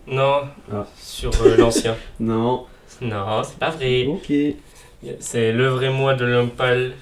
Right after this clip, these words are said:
Speaker 1: Très belle chanson, je trouve.
Speaker 2: Mhm.
Speaker 1: Pas mal. Les paroles sont cool. Il y a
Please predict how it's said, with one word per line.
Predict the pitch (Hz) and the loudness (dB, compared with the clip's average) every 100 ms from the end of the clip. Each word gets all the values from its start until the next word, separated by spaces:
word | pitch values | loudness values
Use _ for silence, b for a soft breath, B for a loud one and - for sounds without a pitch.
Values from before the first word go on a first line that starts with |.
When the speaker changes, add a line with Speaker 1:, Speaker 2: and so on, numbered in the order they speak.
| - - - | -20 -20 -12
Speaker 1:
Très | - | -6
belle | 139 143 | -4 -6
chanson, | 135 131 147 | -6 -10 -10
je | 147 | -14
trouve. | - 147 - - | -14 -14 -16 -14
Speaker 2:
Mhm. | 113 | -8
Speaker 1:
Pas | 151 | -6
mal. | 113 117 - - | -4 -6 -12 -14
Les | 120 | -12
paroles | 113 113 117 | -6 -4 -4
sont | - | -8
cool. | - - - - b b b b b | -8 -10 -12 -14 b b b b b
Il | 120 | -4
y | 127 | -2
a | 127 127 123 123 | 0 0 0 -4